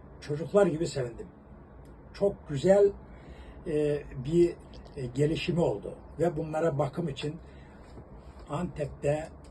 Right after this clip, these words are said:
e, bir Muhittin Çoban isminde bir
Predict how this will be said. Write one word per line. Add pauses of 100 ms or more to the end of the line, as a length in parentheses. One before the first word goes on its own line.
(640)
e, (160)
bir (320)
Muhittin
Çoban
isminde (100)
bir